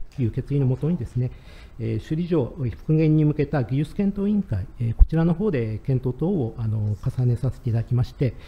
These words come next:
えー、それを踏まえました、えー、実施設計ですね。これによって必要な、えー、防火防災設備を、えー、盛り込んだところでございます。えー、具体的には、えー、早期発見ということで、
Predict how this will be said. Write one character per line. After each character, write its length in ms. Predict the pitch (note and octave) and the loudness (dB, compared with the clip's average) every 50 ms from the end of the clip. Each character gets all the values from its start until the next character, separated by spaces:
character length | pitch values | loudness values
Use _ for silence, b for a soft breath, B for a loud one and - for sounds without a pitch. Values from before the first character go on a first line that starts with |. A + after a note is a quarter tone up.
| B B B | B B B
え 120 | C#3 B2 B2 | -2 -2 -2
ー、 60 | - | -2
そ 80 | - D3+ | 0 0
れ 80 | D#3 | 2
を 80 | E3 E3 | 2 2
踏 100 | E3 D#3+ | 4 4
ま 140 | D#3+ D#3+ E3+ | 4 4 4
え 60 | F3 | 4
ま 140 | F#3 F#3+ G3 | 4 2 2
し 180 | - - - - - - - - | -2 -6 -14 -14 -16 -16 -2 0
た、 260 | G3 F#3+ E3 - - - - | 2 2 2 0 -4 -4 -4
え 140 | C#3+ B2+ A#2+ | -2 -2 -2
ー、 60 | G#2 - | -2 -4
実 80 | A#2 | -6
施 180 | - - D#3 C3 | -4 -4 -6 -6
設 280 | - - - E3+ E3+ - - - - | -6 -6 -6 -6 -6 -6 -12 -10 -8
計 160 | G2 F#2 - - - - - - | -8 -8 -8 -12 -16 -16 -12 -10
で 60 | - - | -10 -6
す 120 | - - | -2 -2
ね。 100 | C3+ - B B B B | -2 -2 B B B B
こ 60 | - D#3 | 0 2
れ 60 | D#3+ | 4
に 60 | E3+ | 4
よ 60 | G3+ | 4
っ 20 | G3+ | 2
て 120 | - C3 | 0 -2
必 260 | - - - - E3+ | -2 -2 -4 0 2
要 180 | D#3 D#3 D3+ D3 | 4 4 6 6
な、 240 | D3+ D3+ C#3+ - - C#3 | 6 4 2 0 -2 -4
え 120 | C3 A#2+ | -4 -2
ー、 40 | A2+ | 0
防 160 | A#2+ D#3+ E3+ E3 | 2 2 2 2
火 120 | F3 D#3+ | 2 2
防 200 | B2+ D3 D3+ D#3 | 4 4 4 4
災 180 | - D#3+ D3+ D3 | 4 2 0 2
設 240 | - D#3 - - | 0 -2 -2 -2
備 140 | D3+ E3+ A3 | -2 0 0
を、 100 | F3+ B2 A2 A#2 | 0 0 0 0
え 40 | G#2+ | 0
ー、 80 | G2+ | 2
盛 220 | G2+ G#2 A#2 A2+ - | 2 2 2 2 2
り 60 | - | 2
込 80 | A#2+ | 2
ん 20 | A2+ | 2
だ 100 | G#2+ - | 4 2
と 100 | - A2 | 0 2
こ 80 | - | 2
ろ 60 | B2+ C#3+ | 2 4
で 40 | |
ご 80 | C#3 B2 | 4 2
ざ 100 | - G#2 | 2 4
い 40 | G2+ | 2
ま 80 | G#2+ | 2
す。 140 | - - - B B B B B B B B B - | 0 -2 -8 B B B B B B B B B -4
え 140 | B2+ B2 A#2+ | -2 -2 2
ー、 60 | G#2 | 2
具 80 | C3 | 2
体 260 | C3 E3+ E3 F3+ F#3 F3+ | 4 4 4 4 2 2
的 240 | G#3+ G3+ - A#3+ | -2 0 2 4
に 120 | A#3+ G#3+ C#3 | 6 6 6
は、 280 | A#2 A#2+ B2 A#2 - - - - - - - - - - - - - - - - | 4 4 2 0 -2 -6 -12 -14 -14 -14 -12 -12 -12 -12 -12 -12 -12 -10 -4 -2
え 200 | C3+ C3+ C3+ B2+ | 0 2 2 2
ー、 20 | B2 | 2
早 200 | - - G#3 G3+ | 2 2 2 2
期 100 | - A#2 | 4 2
発 220 | A2 C#3+ C#3 - | 2 2 0 2
見 180 | - D#3 E3 E3 | 4 4 4 4
と 120 | D#3+ - - - - - | 2 -4 -8 -10 -4 2
い 80 | B2+ C3 | 2 2
う 60 | C#3 | 4
こ 120 | - E3+ | 4 0
と 140 | F3 C#3 B2 | 2 2 2
で、 220 | A2 D#3 C#3+ B2 | 4 2 2 2